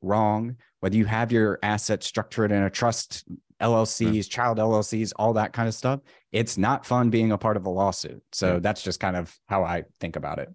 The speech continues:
Speaker 2: Yeah, yeah. That's, and I, I tell people too, like, if, if they come to you and they're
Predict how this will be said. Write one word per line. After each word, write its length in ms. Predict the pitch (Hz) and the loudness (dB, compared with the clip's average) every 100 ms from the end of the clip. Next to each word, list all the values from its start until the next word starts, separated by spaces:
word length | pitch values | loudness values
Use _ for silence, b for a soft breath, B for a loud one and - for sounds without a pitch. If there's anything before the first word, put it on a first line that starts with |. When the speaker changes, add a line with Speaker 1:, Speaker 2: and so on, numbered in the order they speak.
| _ _ _ _ | _ _ _ _
Speaker 2:
Yeah, 320 | 127 123 107 - | 2 2 0 0
yeah. 320 | 117 107 98 | 2 2 0
That's, 400 | 113 123 117 - | 2 4 4 0
and 120 | - | 0
I, 60 | 117 | 2
I 220 | 113 - | 0 -2
tell 160 | 117 117 | 0 0
people 260 | 123 104 | 0 0
too, 240 | 101 123 110 | 0 2 2
like, 180 | 98 95 | 2 -2
if, 140 | - - | -10 -10
if 120 | 107 | -4
they 140 | 104 | -2
come 180 | 101 101 | -2 -2
to 120 | 95 | -2
you 80 | 98 | 0
and 80 | 95 | 0
they're 240 | 87 80 | 0 -2